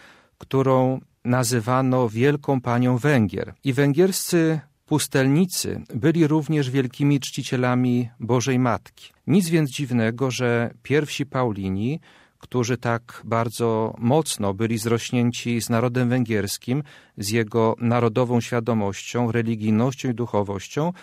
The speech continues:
musieli się również odznaczać tym wielkim umiłowaniem i pobożnością do Najświętszej Maryi Panny. Dlatego też nasz, y, założyciel, błogosławiony Eusebiusz, fundator paulińskiej wspólnoty, jako kanonik kapituły ostrzychomskiej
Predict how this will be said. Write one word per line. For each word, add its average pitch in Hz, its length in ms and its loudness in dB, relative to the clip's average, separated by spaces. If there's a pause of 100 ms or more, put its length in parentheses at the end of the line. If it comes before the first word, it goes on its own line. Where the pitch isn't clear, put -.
(280)
musieli 190 380 2
się 180 160 2
również 180 340 2
odznaczać 151 560 0
tym 147 160 0
wielkim 160 480 0
umiłowaniem 151 680 2
i 147 100 -4
pobożnością 135 800 -2
do 123 360 0 (200)
Najświętszej 123 560 -2
Maryi 123 340 0
Panny. 131 580 -4
Dlatego 135 760 -2
też 113 300 -6
nasz, - 720 -6 (280)
y, - 60 -8
założyciel, 117 800 -2
błogosławiony 117 800 -2
Eusebiusz, 107 760 -4 (280)
fundator 110 600 -2
paulińskiej 117 460 -2
wspólnoty, 135 600 -4 (420)
jako 131 600 0 (180)
kanonik 147 520 0
kapituły 135 500 -2
ostrzychomskiej 127 840 -4